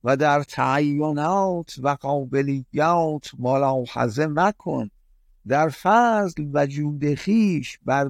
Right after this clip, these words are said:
بیگانه و خویش نظر نما. اگر موج دریای بخشش و دهش اوج گیرد، عالم آفرینش را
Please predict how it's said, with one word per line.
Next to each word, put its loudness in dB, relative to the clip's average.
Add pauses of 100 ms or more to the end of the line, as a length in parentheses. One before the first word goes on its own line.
(120)
بیگانه 0
و 2
خویش -4 (460)
نظر 2
نما. -8 (840)
اگر 2
موج 0 (360)
دریای 2
بخشش -6
و 0
دهش -2 (220)
اوج 4
گیرد، 0 (580)
عالم 2
آفرینش 0
را 0